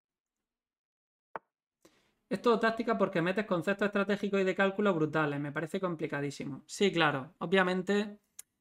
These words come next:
yo digo muchas veces que se dejan tácticas, pero es verdad que,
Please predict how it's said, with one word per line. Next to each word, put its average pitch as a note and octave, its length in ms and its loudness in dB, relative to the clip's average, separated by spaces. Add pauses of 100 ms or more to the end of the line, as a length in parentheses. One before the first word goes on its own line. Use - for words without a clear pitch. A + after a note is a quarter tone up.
(120)
yo F#3 140 4
digo G#3+ 180 6
muchas G3+ 300 2
veces G3 260 0
que D#3 140 0
se D#3 140 0
dejan D#3+ 280 2
tácticas, F#3 460 2
pero D#3+ 120 4
es D#3+ 60 0
verdad F3+ 260 2
que, D#3+ 520 2